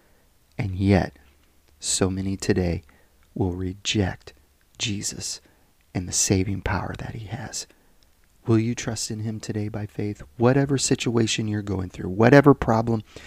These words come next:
you may be facing, I guarantee you, if you will trust in Jesus by faith, he will turn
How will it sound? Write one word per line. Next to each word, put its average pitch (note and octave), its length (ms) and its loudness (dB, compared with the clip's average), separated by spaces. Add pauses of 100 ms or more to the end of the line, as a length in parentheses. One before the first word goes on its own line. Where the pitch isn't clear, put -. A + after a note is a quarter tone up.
(220)
you A2 140 0
may G#2+ 160 2
be G#2 160 -2
facing, F#2+ 540 -4 (640)
I - 40 -18
guarantee G2 540 0
you, F#2+ 220 -4
if - 180 -10
you G#2 140 -4
will A#2+ 140 -2
trust - 600 -10
in A#2 280 -4
Jesus F#2+ 500 -6
by - 380 -2
faith, - 460 -12 (580)
he A#2 140 -6
will A#2+ 180 -12
turn F2+ 400 -10